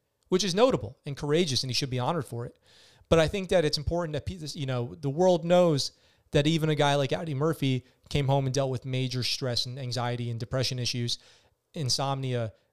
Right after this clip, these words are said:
addiction co-, after coming back from the war. I really don't think we give enough, you know, credit to that as far as the World War Two generation goes. These men and women came back from war for, for longer, more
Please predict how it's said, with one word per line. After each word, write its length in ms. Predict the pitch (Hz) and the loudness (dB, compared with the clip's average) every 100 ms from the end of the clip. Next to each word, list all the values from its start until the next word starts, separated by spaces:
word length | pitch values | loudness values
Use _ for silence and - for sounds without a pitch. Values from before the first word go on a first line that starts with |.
| _ | _
addiction 640 | 123 113 139 - 127 117 - _ | -6 -2 0 -2 -4 -10 -16 _
co-, 120 | 139 | -8
after 220 | 165 123 | -6 -6
coming 160 | 135 127 | -6 -4
back 160 | 123 117 | -4 -4
from 100 | 123 | -6
the 60 | |
war. 320 | 123 123 107 - _ _ | -6 -6 -8 -14 _ _
I 60 | 185 | 2
really 160 | 269 | 4
don't 140 | 262 247 | 2 0
think 120 | 208 | -2
we 80 | 202 | 0
give 140 | 208 | 2
enough, 300 | 190 165 - _ _ _ _ - | 4 2 -2 _ _ _ _ -4
you 120 | 156 | 0
know, 100 | 123 | 2
credit 440 | - 196 190 - - | 4 4 4 -4 -4
to 80 | 123 | 0
that 360 | 117 120 - - | 0 0 -4 -4
as 160 | 123 | -4
far 240 | - 135 127 | -2 -2 -2
as 120 | 110 | -4
the 80 | 123 | -4
World 200 | 131 127 | -4 -2
War 120 | 131 | -4
Two 160 | - | -4
generation 440 | 147 120 117 110 120 | -2 -2 -4 -6 -8
goes. 280 | 131 139 - _ _ _ _ - | -10 -10 -12 _ _ _ _ 0
These 220 | 151 147 | 2 2
men 140 | 151 | 2
and 120 | 151 147 | 0 0
women 200 | 151 147 | -2 -2
came 240 | 147 143 | -2 2
back 220 | 143 139 | 2 2
from 160 | - 143 | -2 2
war 320 | 147 143 131 - _ _ _ _ _ _ _ _ _ - _ _ _ - - | 6 6 4 -4 _ _ _ _ _ _ _ _ _ -20 _ _ _ -10 -6
for, 100 | - | -2
for 160 | - | 2
longer, 520 | 139 147 160 160 151 - - | 6 6 6 2 -2 -6 -14
more 320 | 202 156 151 | -2 2 2